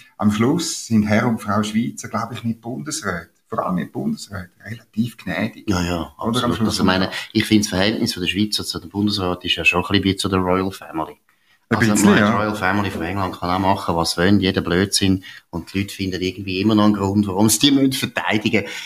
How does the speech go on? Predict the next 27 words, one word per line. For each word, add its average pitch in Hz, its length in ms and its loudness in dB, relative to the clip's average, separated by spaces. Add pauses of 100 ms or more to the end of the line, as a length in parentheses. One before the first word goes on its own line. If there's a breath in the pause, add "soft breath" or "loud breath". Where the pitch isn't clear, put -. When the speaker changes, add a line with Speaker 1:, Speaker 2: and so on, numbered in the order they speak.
Speaker 2:
Und 104 160 2
ich 110 240 -2
würde 110 200 2
jetzt, 98 140 -2
der 95 60 -4
Bundesrat 101 600 4
ist 90 120 0
immerhin 98 460 4
noch 87 220 2
politische 104 520 2
Behörden 104 480 4
und 92 160 0
das - 100 -8
sind 87 180 -6
Politiker, 110 540 -2
aber 104 260 0 (560 loud breath)
das 104 160 0
gehört 107 300 4
schon 113 100 2
ein 117 160 2
bisschen 113 160 -2
zu 113 140 0
unserer, 104 580 2
wie 101 80 0
soll 107 140 -2
ich 107 80 -2
sagen, 90 360 0